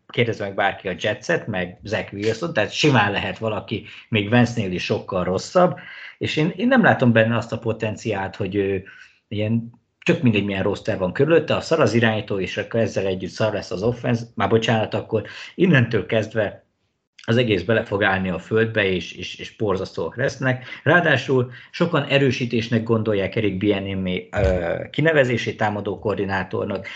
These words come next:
Szerintem ő csak egy ilyen Andy Reid farvizén felkapaszkodott, ö, hát na mondjuk támadó koordinátor, aki, akinek túl sok hozzáadott értéke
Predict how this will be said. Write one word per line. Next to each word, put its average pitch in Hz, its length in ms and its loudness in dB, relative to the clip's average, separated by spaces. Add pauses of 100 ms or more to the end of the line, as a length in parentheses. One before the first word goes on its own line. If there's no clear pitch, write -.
Szerintem 135 640 2
ő 123 240 2
csak 120 240 -2
egy 113 260 0
ilyen 113 160 0
Andy 117 320 4
Reid 107 540 0 (400)
farvizén 107 1040 0 (800)
felkapaszkodott, 107 1300 -2
ö, 98 180 0 (1120)
hát 117 220 -2
na 117 100 2
mondjuk 110 300 4
támadó 151 500 4
koordinátor, 117 640 2
aki, 110 440 0 (560)
akinek 127 360 4
túl 196 160 4
sok - 180 0
hozzáadott 120 540 4
értéke 107 920 0